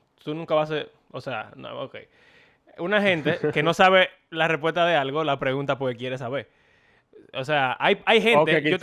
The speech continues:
Speaker 2: quizá,
Speaker 1: acuerdo contigo
Speaker 2: o
Speaker 1: en que hay
Speaker 2: quizá tú
Speaker 1: gente
Speaker 2: puedes respondértela así y tú consideres que como cristiano promedio tú no tienes mucho conocimiento y tú asumes que la respuesta es no, pero quizá tú no estás seguro. Y tú como tienes esperanza de que fuera así, quizá le pregunta a alguien que sepa un chin más pa' ver qué dice,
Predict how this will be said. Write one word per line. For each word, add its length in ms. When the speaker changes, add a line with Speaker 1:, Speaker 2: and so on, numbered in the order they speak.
Speaker 2:
quizá, 20
Speaker 1:
acuerdo 360
contigo 340
Speaker 2:
o 20
Speaker 1:
en 60
que 60
hay 60
Speaker 2:
quizá 180
tú 120
Speaker 1:
gente 100
Speaker 2:
puedes 380
respondértela 640
así 360
y 120
tú 240
consideres 640
que 120
como 240
cristiano 380
promedio 420
tú 80
no 140
tienes 180
mucho 260
conocimiento 720
y 100
tú 120
asumes 380
que 80
la 120
respuesta 360
es 60
no, 200
pero 220
quizá 240
tú 80
no 100
estás 200
seguro. 420
Y 120
tú 120
como 240
tienes 240
esperanza 560
de 120
que 120
fuera 220
así, 440
quizá 260
le 100
pregunta 400
a 20
alguien 240
que 80
sepa 260
un 80
chin 140
más 300
pa' 100
ver 160
qué 100
dice, 340